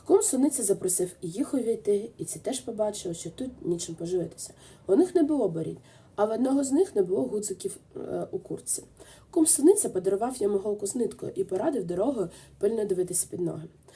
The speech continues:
«А гудзика завжди можна знайти на дорозі», пояснив він злодіїв. Так впіймали обозня і ці два злодії. І так щоночі будили злодії кума Суницю.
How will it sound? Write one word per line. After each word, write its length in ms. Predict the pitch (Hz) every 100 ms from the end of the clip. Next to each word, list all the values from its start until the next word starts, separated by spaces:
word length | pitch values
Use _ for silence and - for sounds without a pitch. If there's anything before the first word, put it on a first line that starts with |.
| - - -
«А 60 |
гудзика 500 | 185 247 359 - -
завжди 380 | 160 175 160 240
можна 280 | 311 269 180
знайти 340 | 180 170 -
на 120 | 269
дорозі», 440 | 170 160 196 311 - - _ -
пояснив 320 | 175 - 165
він 120 | 202 170
злодіїв. 420 | 170 165 160 - - - - - - - - _
Так 180 | 330 359
впіймали 460 | - 285 277 262 247
обозня 600 | 233 233 226 220 214 208
і 100 | -
ці 180 | 226 190
два 160 | 160 156
злодії. 500 | 156 151 147 165 170 -
І 80 | -
так 220 | 208 370
щоночі 500 | - 214 190 233 -
будили 400 | 196 185 185 214
злодії 380 | 196 190 185 185
кума 280 | 185 - 180
Суницю. 460 | - 175 - -